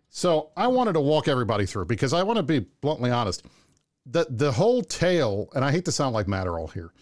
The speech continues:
but the whole tale of the rise of the T T C, the rise of the high sec, you know, the perimeter high sec Keepstar,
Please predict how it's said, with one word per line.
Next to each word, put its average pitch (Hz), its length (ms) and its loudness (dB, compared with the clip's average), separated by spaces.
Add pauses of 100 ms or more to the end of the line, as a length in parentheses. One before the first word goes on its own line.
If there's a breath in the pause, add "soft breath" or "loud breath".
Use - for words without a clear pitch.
(380 loud breath)
but 139 120 0
the 139 120 2
whole 196 180 2
tale 160 560 0
of 107 640 -2 (500)
the 104 120 0
rise 156 760 0
of 135 360 2
the 107 80 -2
T 123 220 -2
T 110 220 -4
C, 87 560 -6 (640)
the 110 80 -2
rise 135 500 0
of 127 600 -2 (220)
the 98 100 -8
high 123 200 0
sec, 110 300 -2 (220)
you - 80 -8
know, 101 140 -2
the 92 120 -4
perimeter 120 400 -2
high 110 160 -2
sec 104 240 -4
Keepstar, 92 640 -6